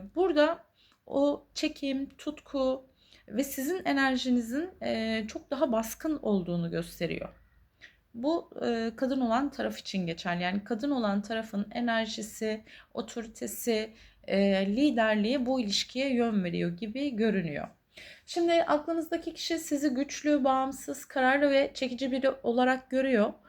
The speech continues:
E, bu bazen, e, aklınızdaki kişiyi işte "Ben onun hızına ayak uydurabilir miyim, onu tatmin edebilir miyim?" gibi bir geri çık-, çekilme duygusu da yaratıyor olabilir.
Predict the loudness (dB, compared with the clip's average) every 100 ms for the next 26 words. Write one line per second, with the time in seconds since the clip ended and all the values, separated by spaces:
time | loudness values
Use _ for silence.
0 | -20 -8 2 6 6 4 4 6 6 4
1 | 2 0 -2 -2 2 0 0 -2 0 0
2 | -2 -6 -10 -8 -2 2 2 0 -4 -14
3 | -18 -6 0 4 4 2 2 0 0 -2
4 | 0 2 2 0 -2 -6 2 2 4 2
5 | 4 4 4 2 0 -6 -20 -20 -10 0
6 | 0 2 -4 -2 -4 -2 2 2 2 2
7 | 2 2 2 2 2 0 2 0 0 -4
8 | -10 -4 -4 0 0 2 0 -2 -4 0
9 | 2 2 0 0 4 4 2 0 -2